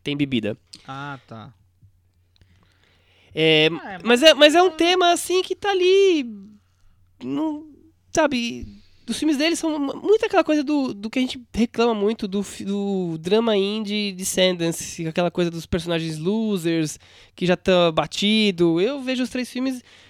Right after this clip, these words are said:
Speaker 1: eu acho que o Final da Turnê é um pouco mais interessante, até pela questão do escritor. É, o Jesse Eisenberg faz um,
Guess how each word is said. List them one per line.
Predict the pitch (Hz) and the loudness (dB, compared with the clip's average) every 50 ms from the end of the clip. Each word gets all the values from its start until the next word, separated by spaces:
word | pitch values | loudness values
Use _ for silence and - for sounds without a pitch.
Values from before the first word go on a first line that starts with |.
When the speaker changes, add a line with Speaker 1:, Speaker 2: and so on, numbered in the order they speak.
| _ _ | _ _
Speaker 1:
eu | - 214 233 247 | 4 4 6 6
acho | 277 - | 4 2
que | - | 0
o | |
Final | - 269 254 | 0 0 2
da | |
Turnê | - 254 262 | 2 2 0
é | 254 | 0
um | |
pouco | - 277 - 277 | 0 -2 0 2
mais | 269 277 | 2 2
interessante, | 269 - 262 269 262 - - 226 220 214 - - | 2 0 0 -2 0 2 4 4 4 4 2 -2
até | 175 - 220 | -6 -6 -6
pela | - 254 240 | -4 -4 -6
questão | - 240 220 - - 214 208 202 202 196 190 185 180 170 156 151 147 151 _ _ _ | -4 -6 -8 -4 -2 0 0 2 2 0 0 -2 -4 -6 -8 -10 -18 -20 _ _ _
do | - 175 175 180 175 | -4 -2 0 0 -2
escritor. | 165 - - 175 - - 185 208 226 240 233 208 180 147 - - - - - _ - - - - - - _ | -4 -6 -12 -10 -4 0 2 4 4 4 4 4 2 0 -2 -8 -20 -20 -20 _ -20 -20 -20 -20 -20 -14 _
É, | - 139 147 156 | 0 2 2 4
o | 156 | 6
Jesse | 180 202 196 - 208 | 6 4 4 4 2
Eisenberg | 220 220 214 185 175 160 151 | 2 2 2 0 0 0 0
faz | - 185 180 175 | -2 -2 -2 -2
um, | 180 170 | -2 -4